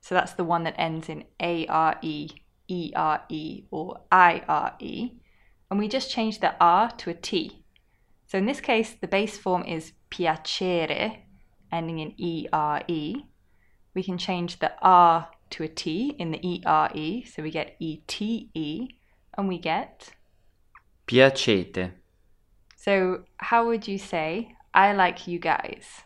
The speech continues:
Speaker 1: Literally to me, "you please," in the you plural form of please.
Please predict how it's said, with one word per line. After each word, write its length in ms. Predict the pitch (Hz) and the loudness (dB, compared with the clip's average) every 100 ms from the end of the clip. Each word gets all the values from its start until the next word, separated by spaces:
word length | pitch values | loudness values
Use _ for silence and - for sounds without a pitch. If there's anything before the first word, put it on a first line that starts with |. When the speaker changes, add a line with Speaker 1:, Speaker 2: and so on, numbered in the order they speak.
| _ - | _ -6
Speaker 1:
Literally 380 | 190 - 190 170 | -6 -4 -6 -6
to 140 | - | -6
me, 500 | 160 170 208 302 - _ _ _ _ _ _ - | -8 -4 -4 -4 -10 _ _ _ _ _ _ -10
"you 400 | 180 202 202 196 | -2 0 0 -2
please," 800 | 196 185 180 151 - - - | -6 -4 -4 -4 -12 -14 -16
in 220 | - 170 - | -12 -12 -10
the 320 | 160 156 170 | -12 -6 -6
you 360 | 160 185 185 165 | -4 -2 -2 -2
plural 500 | - 185 175 151 135 | -4 0 0 0 -6
form 320 | - - - | -8 -8 -8
of 220 | - _ | -14 _
please. 580 | - - - - - - | -14 -12 -12 -14 -20 -20